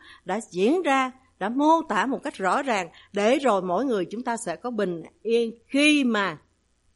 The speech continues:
sự hoạn nạn xảy đến cho cuộc đời mỗi người chúng ta. Để chúng ta nắm lấy Chúa,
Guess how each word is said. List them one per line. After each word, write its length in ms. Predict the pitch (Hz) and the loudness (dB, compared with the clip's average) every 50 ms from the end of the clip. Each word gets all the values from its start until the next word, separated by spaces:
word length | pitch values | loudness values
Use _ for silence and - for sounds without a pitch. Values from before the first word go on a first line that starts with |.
| _ _ _ _ _ _ _ _ _ _ _ _ | _ _ _ _ _ _ _ _ _ _ _ _
sự 600 | _ - - - 196 185 185 190 190 196 208 208 202 | _ -20 -8 -4 -2 -2 0 0 -2 -2 -4 -6 -8
hoạn 320 | 185 185 170 165 180 202 202 | -8 -8 -8 -8 -8 -8 -8
nạn 400 | 170 165 160 170 190 208 202 185 | -8 -8 -8 -10 -12 -14 -18 -18
xảy 300 | - - 175 160 180 226 | -12 -8 -6 -6 -6 -6
đến 280 | 208 220 220 247 285 262 | -4 -6 -6 -6 -8 -8
cho 140 | - 233 220 | -8 -8 -8
cuộc 220 | 208 175 185 - - | -8 -10 -14 -12 -12
đời 240 | 190 175 170 160 | -12 -12 -12 -12
mỗi 240 | 160 165 160 156 180 | -12 -12 -12 -10 -8
người 200 | 233 208 165 156 156 | -8 -8 -8 -8 -10
chúng 140 | - 170 208 | -14 -14 -14
ta. 260 | 208 196 185 180 185 _ _ _ _ _ _ _ _ _ _ _ _ _ _ _ _ _ _ _ _ | -14 -14 -16 -16 -20 _ _ _ _ _ _ _ _ _ _ _ _ _ _ _ _ _ _ _ _
Để 100 | 180 185 | -8 -6
chúng 200 | - 269 320 277 | -4 -6 -2 0
ta 100 | 247 233 | 0 4
nắm 240 | 247 254 302 392 440 | 6 6 6 8 6
lấy 120 | 403 392 - | 6 4 4
Chúa, 240 | - 320 339 381 415 | 2 2 4 4 4